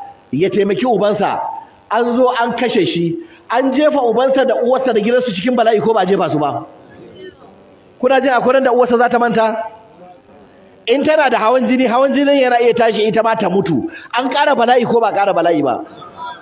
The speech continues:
To, me aka warware banda bala'in da aka ƙara? Ribar me aka samu?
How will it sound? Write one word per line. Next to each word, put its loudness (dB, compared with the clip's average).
To, 2
me 2
aka 0
warware 4
banda 0
bala'in 0
da 0
aka -4
ƙara? -4
Ribar 2
me 2
aka -2
samu? -2